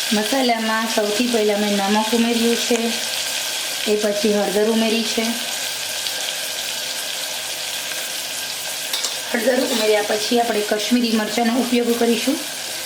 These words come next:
મારો સ્તન હજી નાનો છે એટલે બહુ વધારે તીખું નથી ખાઈ શકતો,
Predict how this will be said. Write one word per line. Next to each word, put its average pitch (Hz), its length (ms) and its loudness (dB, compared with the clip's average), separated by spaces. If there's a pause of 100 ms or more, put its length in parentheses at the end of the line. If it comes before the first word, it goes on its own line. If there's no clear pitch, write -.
(120)
મારો 208 240 2
સ્તન 214 320 0
હજી 208 240 4
નાનો 202 360 2
છે 247 160 2
એટલે 214 360 4 (260)
બહુ 208 180 4
વધારે 202 260 2
તીખું 220 300 -2
નથી 254 160 2
ખાઈ 254 200 0
શકતો, 208 380 0